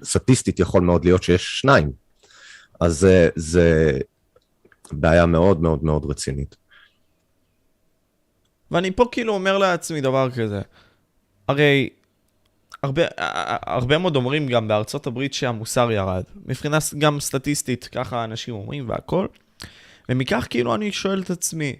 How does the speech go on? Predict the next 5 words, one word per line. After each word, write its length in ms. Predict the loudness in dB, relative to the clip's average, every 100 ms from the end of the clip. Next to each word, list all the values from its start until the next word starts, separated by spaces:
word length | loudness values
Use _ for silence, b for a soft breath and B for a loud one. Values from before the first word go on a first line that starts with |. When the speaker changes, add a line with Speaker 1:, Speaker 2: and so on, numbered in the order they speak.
| _ -20 -12
Speaker 2:
ו-, 60 | -10 -10 -18 -20 _ _ _ _ _
מה, 640 | -6 -2 -2 -4 -6 -8 -8 b b b b _ _ _
מה 180 | -2 -2
הוביל 580 | -2 -6 -2 -2 0 -4
לזה? 180 | -6